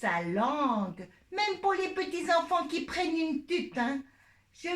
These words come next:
vous le dis, quand vous, quand vous mettez mal votre tute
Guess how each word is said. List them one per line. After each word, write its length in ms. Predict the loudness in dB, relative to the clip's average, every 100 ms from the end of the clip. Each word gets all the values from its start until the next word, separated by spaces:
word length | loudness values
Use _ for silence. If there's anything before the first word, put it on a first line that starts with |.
| -2
vous 120 | -2
le 300 | 2 0 2
dis, 340 | 2 2 0 -10 _ _ _ _ _
quand 240 | -2 0 0
vous, 340 | -2 -4 -6 -10 _ _ _
quand 280 | -2 0 0
vous 220 | -4 0
mettez 1160 | 2 4 2 0 -6 -14 _ _ -8 -8 -14 -16 _ _ _ _
mal 920 | -4 2 2 4 2 0 0 0 -2 -2
votre 480 | -4 -4 -6 -4 -4 -4 -8
tute 400 | -4 -2 -2 -6